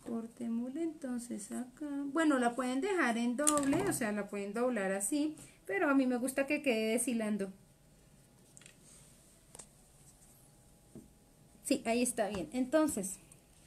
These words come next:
bueno, hagamos una cosa, hagámosle un dobladillo para que no nos quede así como tan suelto.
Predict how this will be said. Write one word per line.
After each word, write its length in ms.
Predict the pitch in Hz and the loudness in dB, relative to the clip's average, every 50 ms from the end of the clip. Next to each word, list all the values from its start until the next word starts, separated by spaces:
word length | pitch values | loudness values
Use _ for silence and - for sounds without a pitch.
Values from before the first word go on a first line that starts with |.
| - - - - - - - _ - - - - - - | -20 -20 -20 -20 -20 -20 -20 _ -20 -20 -20 -20 -2 4
bueno, 240 | - 339 359 311 220 | 8 8 8 8 6
hagamos 380 | 240 302 294 302 285 302 302 - | 4 4 4 4 4 4 4 4
una 160 | 330 349 339 | 4 2 4
cosa, 240 | 359 349 - 254 202 | 2 0 0 0 0
hagámosle 360 | 220 247 240 240 254 262 285 | 2 2 2 2 4 4 4
un 80 | 277 269 | 4 4
dobladillo 600 | 302 311 311 311 311 302 294 277 220 254 262 262 | 4 6 6 6 6 4 4 4 4 2 0 2
para 200 | 262 247 247 247 | 0 -2 -2 -2
que 100 | 226 208 | -4 -4
no 120 | 202 196 | -2 -2
nos 200 | 190 190 190 190 | -2 -4 -4 -6
quede 300 | - - 214 214 214 214 | -6 -6 -4 -4 -4 -6
así 140 | 214 208 - - | -6 -10 -12 -12
como 340 | - - 226 220 214 196 185 | -6 -4 -2 -2 -2 -2 -4
tan 220 | 185 190 185 185 185 | -6 -6 -6 -6 -6
suelto. 600 | - - 226 214 190 185 185 - - 240 311 | -6 -6 -4 -4 -4 -6 -6 -6 -4 -4 -4